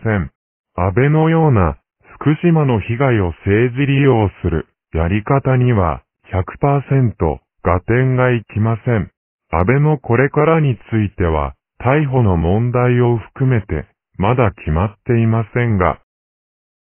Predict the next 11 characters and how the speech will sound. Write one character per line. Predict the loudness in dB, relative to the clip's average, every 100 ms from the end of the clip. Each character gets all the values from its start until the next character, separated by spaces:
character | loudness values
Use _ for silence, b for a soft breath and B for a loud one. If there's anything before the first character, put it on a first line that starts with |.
| _ _ _ _ _
安 | -2 0
倍 | 0 2
だ | 0
け | 2 0
で | 2
は | 2 0 -2 _ _
あ | -2
り | 0 2
ま | 0 0
せ | 0
ん。 | 0